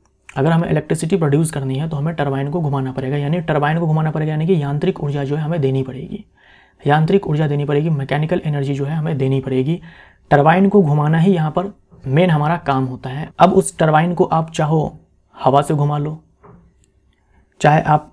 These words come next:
भाप से घुमा लो, चाहे आप पानी से घुमा लो, घुमाना हमें टरबाइन ही है, क्योंकि टरबाइन घुमाएंगे तभी जा करके इलेक्ट्रिसिटी जो है प्रोड्यूस होगी। तो यहाँ पर देख लो, ये देखो मैग्मा है, ये गर्म चट्टानें हैं,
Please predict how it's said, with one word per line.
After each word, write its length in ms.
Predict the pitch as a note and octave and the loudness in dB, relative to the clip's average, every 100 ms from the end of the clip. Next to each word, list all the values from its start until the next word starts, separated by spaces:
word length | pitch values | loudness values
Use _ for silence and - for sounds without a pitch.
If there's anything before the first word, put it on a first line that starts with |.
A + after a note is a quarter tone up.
| - | -8
भाप 300 | B2+ C3 C#3 | -4 0 0
से 140 | - | 0
घुमा 240 | D3 D3 D3 | 0 0 -2
लो, 220 | D3+ D#3 _ _ _ _ _ _ - - | -4 -8 _ _ _ _ _ _ -20 -2
चाहे 200 | D3+ D3+ | 0 0
आप 260 | D3+ D#3 - | 0 -4 -2
पानी 220 | C3 C3+ | 0 0
से 120 | D3 D#3+ | 0 0
घुमा 240 | D3+ D3 | 0 -4
लो, 220 | D3+ D#3 - _ _ _ _ _ _ _ - | -6 -10 -16 _ _ _ _ _ _ _ -4
घुमाना 340 | C#3 D#3+ G3+ | 2 4 4
हमें 200 | F3 F3+ F#3 | 2 -2 -2
टरबाइन 380 | C#3 C3 C3+ | -2 -2 -2
ही 100 | C3+ | -4
है, 220 | B2+ C3 D#3+ _ _ - | -8 -12 -20 _ _ -4
क्योंकि 140 | E3 | -2
टरबाइन 400 | E3 D3+ D3+ F3+ | 0 0 0 0
घुमाएंगे 520 | D3+ D3 D#3 F3+ F3+ - - _ - | -2 -2 -2 -2 -4 -6 -20 _ 0
तभी 160 | F#3 | 2
जा 140 | D#3+ C#3+ | 2 -2
करके 240 | C#3 - | -4 -4
इलेक्ट्रिसिटी 540 | C#3+ C#3 C#3 C3+ C3+ | -6 -6 -6 -4 -4
जो 100 | C3+ | -2
है 120 | D#3 - | -4 -4
प्रोड्यूस 400 | C3 B2 B2+ - | -2 -2 -4 -8
होगी। 260 | - - _ _ _ - | -12 -14 _ _ _ 2
तो 60 | E3+ | 6
यहाँ 180 | F3 F#3 | 6 6
पर 120 | F#3 | 4
देख 200 | F3 F3 | 4 0
लो, 220 | E3+ - _ _ _ _ - | -6 -10 _ _ _ _ 2
ये 100 | F3 | 2
देखो 220 | F3 F3+ | 4 2
मैग्मा 420 | D3 D3 D3+ E3+ E3+ | 4 4 4 2 2
है, 420 | E3+ E3+ E3 - C#3+ | 0 -4 -10 -8 0
ये 120 | E3 | 2
गर्म 260 | C#3+ D#3 E3+ | 4 4 2
चट्टानें 440 | E3 E3 D#3+ E3+ | 0 2 2 2
हैं, 340 | E3 F3 - | -2 -4 -8